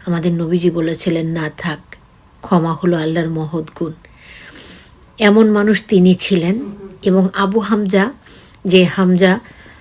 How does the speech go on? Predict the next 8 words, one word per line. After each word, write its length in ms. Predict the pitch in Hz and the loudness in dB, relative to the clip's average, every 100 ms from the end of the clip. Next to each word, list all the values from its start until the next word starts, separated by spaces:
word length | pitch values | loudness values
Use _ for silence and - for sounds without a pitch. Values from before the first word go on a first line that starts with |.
| - - | -14 -2
আহ, 220 | 180 165 | 2 4
নিজে 320 | 175 202 233 | 6 6 6
বলেছেন 540 | 196 180 185 180 190 165 | 6 4 4 2 0 2
যে, 120 | 170 | 0
"আমি 320 | 165 180 208 | 2 2 2
এমনও 480 | 202 190 196 226 240 - - | 0 -2 0 -2 -4 -8 0
কোনো 180 | 233 240 | 4 4
খারাপ 360 | 240 220 220 | 2 -2 -2